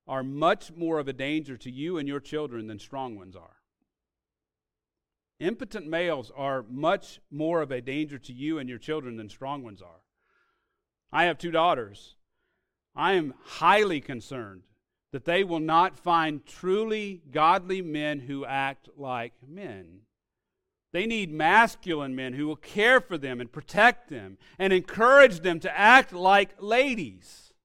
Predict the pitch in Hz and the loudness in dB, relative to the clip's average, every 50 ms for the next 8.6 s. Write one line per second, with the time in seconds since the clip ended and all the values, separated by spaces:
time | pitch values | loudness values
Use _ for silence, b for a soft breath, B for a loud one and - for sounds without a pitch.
0 | _ _ _ _ _ _ _ _ _ _ _ _ _ _ _ 156 180 214 226 202 | _ _ _ _ _ _ _ _ _ _ _ _ _ _ _ -12 -10 -10 -8 -8
1 | 156 131 117 139 208 247 220 139 98 82 85 _ _ _ _ _ _ _ _ _ | -10 -10 -10 -10 -10 -10 -10 -10 -12 -14 -20 _ _ _ _ _ _ _ _ _
2 | _ _ _ _ _ _ _ _ _ _ _ _ _ - 131 135 151 156 147 135 | _ _ _ _ _ _ _ _ _ _ _ _ _ -18 -14 -10 -10 -10 -8 -6
3 | 156 151 147 143 - - - 147 135 131 139 151 156 151 - 143 131 127 127 135 | -2 -2 -2 -2 -4 -8 -12 -12 -8 -6 -4 -4 -4 -6 -8 -12 -12 -10 -8 -8
4 | 135 120 123 120 120 131 139 151 160 - 147 131 117 - 127 127 120 - - 135 | -8 -10 -10 -12 -12 -10 -10 -10 -10 -10 -12 -14 -12 -12 -12 -12 -12 -10 -8 -8
5 | 143 147 123 123 117 104 - - 139 147 160 147 127 117 113 - - _ _ _ | -8 -8 -8 -10 -14 -16 -14 -10 -6 -6 -4 -4 -6 -8 -10 -14 -20 _ _ _
6 | _ _ _ _ _ _ _ _ _ _ _ _ _ _ _ _ _ 135 123 123 | _ _ _ _ _ _ _ _ _ _ _ _ _ _ _ _ _ -20 -10 -2
7 | 143 151 170 180 - - 151 143 127 120 127 123 - 139 131 131 135 139 139 131 | 2 2 2 2 0 -4 -10 -10 -10 -12 -14 -14 -10 -10 -8 -8 -8 -10 -12 -12
8 | - - 180 180 165 - - - 104 98 - | -10 -6 -6 -6 -6 -8 -14 -20 -20 -20 -20